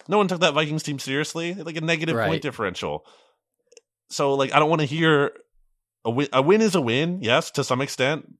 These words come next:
Speaker 1: but not in the, like, style points also do matter, is my point. Like, you have to, at some point,
Speaker 2: So I don't,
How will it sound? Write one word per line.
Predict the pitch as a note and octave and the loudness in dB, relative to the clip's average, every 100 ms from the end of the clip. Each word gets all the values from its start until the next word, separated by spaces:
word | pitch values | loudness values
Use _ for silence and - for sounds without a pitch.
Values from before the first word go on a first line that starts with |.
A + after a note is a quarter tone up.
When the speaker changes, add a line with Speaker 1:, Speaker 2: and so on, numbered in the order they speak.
| _ | _
Speaker 1:
but | C#3 C3 | -6 -2
not | B2+ D3 - | 2 2 2
in | D3 | -2
the, | D3 B2+ - | -2 -4 -6
like, | B2 | -8
style | A#2 D3 D3 | -2 2 2
points | C#3+ C#3+ A#2+ | 2 -4 -2
also | G#2+ G#2 | -4 -4
do | E2+ E2+ | -8 -8
matter, | C2+ - | -8 -10
is | D2 E2+ | -10 -6
my | E2 | -6
point. | D2 - - | -8 -12 -14
Like, | F2 | -10
you | A#2 | -4
have | G#2+ A2+ A2+ | 0 0 0
to, | A#2+ G#2 | -2 -4
at | F#2 | -2
some | C3+ D3+ | -4 -4
point, | B2 G#2+ | -6 0
Speaker 2:
So | G#2 | 0
I | D3 G3 | 0 -2
don't, | G#3+ | -4